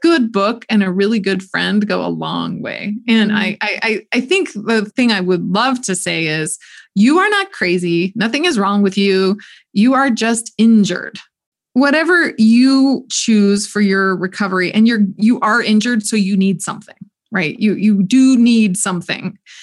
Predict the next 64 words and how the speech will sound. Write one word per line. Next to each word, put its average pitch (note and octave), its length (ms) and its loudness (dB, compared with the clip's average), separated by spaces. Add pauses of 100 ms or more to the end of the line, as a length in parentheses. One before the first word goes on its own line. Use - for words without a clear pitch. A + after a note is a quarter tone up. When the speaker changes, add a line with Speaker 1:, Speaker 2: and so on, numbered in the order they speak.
(260)
Speaker 1:
And G3 220 -2
I F3+ 100 -2
don't G#3+ 140 0
know G#3 80 2
if G3+ 100 -4
it's G3+ 120 -6
a G#3 40 -10
cast, D#4+ 400 -2
I G#3 100 -2
don't G3 140 -2
know F#3 120 0
what F#3 240 -2
that F3 160 -4
is, C3 180 -6
but G3 220 -2
whatever C#4 520 -2
it C#4+ 220 -2
ends A3+ 220 2
up F#3 160 -6
being F#3+ 340 -2
for G3 200 -6
you, F#3+ 500 0
just, A#3+ 200 -4 (200)
just, A#3+ 320 -8
you'll C#4 200 0
be F4 180 4
able E4+ 200 -2
to B3+ 120 -2
see A#3+ 300 0
if A3+ 120 -4
it's G#3 120 -10
working F#3 360 -4
or D#3+ 60 -6
not. C3+ 300 -4
And B3+ 140 2
you D#4 60 0
might G#4 180 -2
try F4+ 200 -2
something D4+ 320 -2
for A3+ 120 -2
a G#3 60 0
little A3 180 0
while. E4+ 300 0 (160)
Let's A3 200 -2
say G#3 120 0
you G#3+ 100 0
come A3 160 0
to G#3+ 60 0
betrayal G3 360 -4
trauma F#3 260 -4
recovery, F#3 420 -2
you F#3 80 -2
come F#3 160 -2
to F#3 60 -4
our F3+ 140 -2
group, F3+ 360 -6 (320)
maybe G#3+ 180 4
do A#3+ 100 2
individual G3+ 400 0
sessions. G3+ 400 -2 (760)
A A#3+ 60 0
lot C#4 220 2
of G4 60 0
women, C#4 380 0